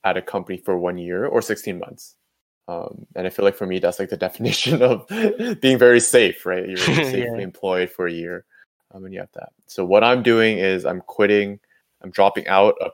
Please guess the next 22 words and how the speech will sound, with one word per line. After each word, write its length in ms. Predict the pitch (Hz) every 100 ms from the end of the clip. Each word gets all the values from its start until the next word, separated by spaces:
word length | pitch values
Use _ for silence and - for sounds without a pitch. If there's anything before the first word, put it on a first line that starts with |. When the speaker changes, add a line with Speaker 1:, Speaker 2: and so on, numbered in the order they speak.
| _
Speaker 1:
the 80 | 90
internship 340 | 82 85 - -
program. 500 | 82 73 92 104 123
So 380 | - - - - _ _ _ _ _
no 180 | 95 95
longer 300 | 92 90 92
being 180 | 95 90
part 320 | - 90 85
of 120 | 104 -
it. 200 | 139 -
It's 120 | 98 -
called 200 | - 98
the 40 |
P 200 | - 98
U 160 | 95 87
I 120 | 85
program 440 | 85 80 - - 107
for 140 | 107
those 240 | 90 92
of 100 | 101 -
you 240 | - 98 -
who 140 | 92